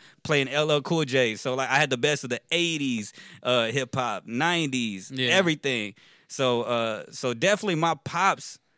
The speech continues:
Speaker 1: put me on to everything. That's why I'm Mark the Protege. I'm a, I'm a, uh, I'm a protege of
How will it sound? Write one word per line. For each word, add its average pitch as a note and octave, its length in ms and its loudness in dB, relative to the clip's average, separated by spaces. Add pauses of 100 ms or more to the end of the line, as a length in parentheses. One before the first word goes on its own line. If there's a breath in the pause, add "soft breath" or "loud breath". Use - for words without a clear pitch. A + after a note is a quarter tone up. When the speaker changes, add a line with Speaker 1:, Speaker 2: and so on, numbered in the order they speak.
(200)
Speaker 1:
put E3 200 2
me D#3 120 0
on D#3 200 -2
to C3 280 -4
everything. C#3+ 540 -4
That's C#3 180 0
why D3 120 -2
I'm C3 100 0
Mark C3+ 160 0
the - 80 -8
Protege. A#2+ 420 -4
I'm A2+ 200 -4
a, A2 100 -6 (160)
I'm A2+ 160 -4
a, A2+ 140 -2
uh, G2+ 340 -10
I'm A2 140 -8
a A2 60 -8
protege A#2+ 580 -4
of G2 200 -8